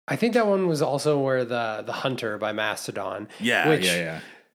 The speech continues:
Speaker 1: the, that album is probably one of my least favorite of Mastodon's albums. I mean, I still like,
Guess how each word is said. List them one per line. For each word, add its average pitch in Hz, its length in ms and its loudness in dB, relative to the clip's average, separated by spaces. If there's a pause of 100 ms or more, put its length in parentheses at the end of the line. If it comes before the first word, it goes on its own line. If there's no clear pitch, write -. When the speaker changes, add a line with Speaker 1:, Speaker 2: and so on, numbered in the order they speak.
Speaker 1:
the, 139 400 -2
that 156 240 2
album 135 380 0
is 120 100 -6
probably 139 420 0
one 131 220 0
of 123 40 -2
my 117 160 -2
least 156 360 -6
favorite 185 260 0
of 180 80 4
Mastodon's 175 720 0
albums. 170 480 -2
I 151 60 -4
mean, 151 160 2
I 139 80 0
still 135 320 0
like, 113 320 -4